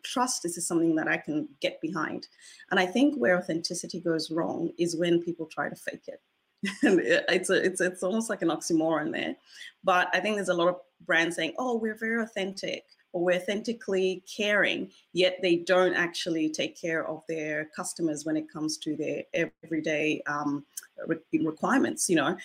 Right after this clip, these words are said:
So if someone's calling them and they need, um, a solution to an answer, you know, they're not actually giving them those answers. So I'm saying, I think what I'm saying is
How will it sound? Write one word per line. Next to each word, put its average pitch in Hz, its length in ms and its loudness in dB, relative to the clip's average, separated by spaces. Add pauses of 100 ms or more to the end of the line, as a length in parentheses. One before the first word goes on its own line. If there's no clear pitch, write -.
(100)
So - 120 0
if 170 60 0
someone's 175 360 4
calling 165 420 4
them 160 160 4
and 151 100 4
they 147 80 0
need, 180 440 4 (240)
um, 151 420 -4
a - 40 -8
solution 156 720 -2 (260)
to 202 120 -2
an 175 80 4
answer, 160 560 0 (480)
you 185 80 0
know, 143 140 2
they're 165 140 4
not 170 180 8
actually 156 300 0
giving 160 260 0
them 151 160 -2
those 151 260 -4
answers. 165 380 -4
So 190 80 -2
I'm 185 80 0
saying, 190 320 -2 (240)
I - 40 -6
think 294 100 6
what 277 100 8
I'm 226 80 2
saying 160 220 2
is 151 160 -2